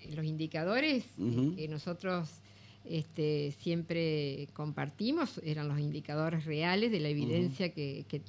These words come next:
Speaker 1: que nosotros teníamos, y en eso estábamos tan seguros porque, eh, realmente nunca se falseó un dato, nunca se, al contrario, siempre dijimos,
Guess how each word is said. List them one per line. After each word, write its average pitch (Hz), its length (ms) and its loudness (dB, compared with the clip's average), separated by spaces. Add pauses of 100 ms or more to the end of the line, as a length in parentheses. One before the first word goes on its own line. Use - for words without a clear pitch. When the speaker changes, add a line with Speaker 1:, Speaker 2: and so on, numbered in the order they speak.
(140)
Speaker 1:
que 135 140 -8
nosotros 156 400 -2
teníamos, 156 600 6
y 151 40 -2
en 160 80 0
eso 180 200 2
estábamos 180 480 4
tan 214 280 4
seguros 208 560 4
porque, 151 420 -2 (480)
eh, 147 400 0
realmente 175 720 2 (540)
nunca 214 400 6
se 156 200 0
falseó 156 380 -2
un 160 120 0
dato, 185 580 0 (100)
nunca 196 460 2
se, 156 500 0
al 156 140 -2
contrario, 165 640 0
siempre 254 460 2
dijimos, 202 480 2